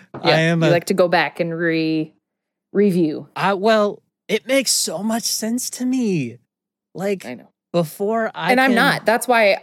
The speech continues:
Speaker 2: I, that's why I snatched onto it too, because I am so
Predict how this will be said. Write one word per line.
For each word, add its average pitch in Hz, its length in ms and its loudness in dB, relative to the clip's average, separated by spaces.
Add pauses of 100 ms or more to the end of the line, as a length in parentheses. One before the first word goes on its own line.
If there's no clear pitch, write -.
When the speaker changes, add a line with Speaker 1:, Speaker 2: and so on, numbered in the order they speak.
Speaker 2:
I, 175 260 0 (300)
that's 196 160 -2
why 190 160 2
I 170 40 2
snatched 175 380 -6
onto 160 260 -6
it 143 100 -2
too, 262 260 -2
because 175 600 0 (800)
I 185 140 2
am 170 160 0
so 180 680 2